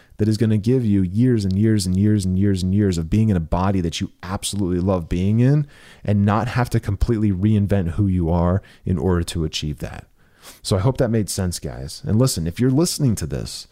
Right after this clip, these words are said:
and you're like, "Yeah, I, I do want that, <laughs> and I've been struggling for so long and I need to make this change," then the best thing for you to do right now is hop on a quick call with us and have a conversation about that.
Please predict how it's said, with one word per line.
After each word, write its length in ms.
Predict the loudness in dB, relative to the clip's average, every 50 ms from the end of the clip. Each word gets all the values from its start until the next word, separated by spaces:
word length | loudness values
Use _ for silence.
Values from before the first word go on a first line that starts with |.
| _ _ _ _ -20 _ _ _ _ _ _
and 120 | -4 0 2
you're 100 | 2 4
like, 180 | 2 2 0 -4
"Yeah, 340 | -4 -2 -2 0 -2 -4 -6 -8
I, 200 | -8 -8 -8 -8 -8 -16 _ -20 _ -8
I 60 | -8
do 200 | -4 0 0 0
want 520 | 2 0 -2 -4 -2 0 0 0 -2 -4 -6
that, 260 | -6 -4 -6 -6 -2
<laughs> 220 | -2 -2 -2 0 0
and 100 | 0 2
I've 180 | 2 0 0
been 160 | 0 0 -2 -2
struggling 580 | -4 -4 -2 0 0 2 2 0 0 0 -2
for 140 | -4 -6 -6
so 240 | -6 -2 -2 0 0
long 260 | 2 2 2 2 0
and 80 | 0 0
I 40 |
need 160 | 0 0 0 0
to 40 |
make 240 | 2 2 0 0 -2
this 160 | -4 -6 -6
change," 480 | -4 -2 0 0 0 2 0 -2 -4 -8 -12 -20 -20 -20 -20 -20 -20 -20 -20 -16 _ 0
then 100 | 0 2
the 80 | 2
best 340 | 0 0 -2 -2 -2 -2 0
thing 140 | 0 0 0
for 140 | 0 0 0
you 120 | 2 2
to 60 | 2
do 160 | 2 2 2
right 180 | 2 2 2 0
now 240 | 0 0 0 0 0
is 120 | -2 -2
hop 360 | -6 -8 -4 -2 -2 -2 -2
on 140 | -2 -4 -4
a 40 | -4
quick 240 | -4 -4 -4 -4 -4
call 280 | -4 -2 -2 0 0
with 120 | -2 -2 -4
us 200 | -4 -6 -4 -6
and 120 | -8 -10
have 200 | -8 -6 -4 -4
a 60 | -4
conversation 680 | -4 -2 -4 -2 -2 -2 -2 -2 -4 -4 -4 -4 -4 -6
about 280 | -4 -4 -4 -6 -6 -8
that. 280 | -10 -12 -12 -14 _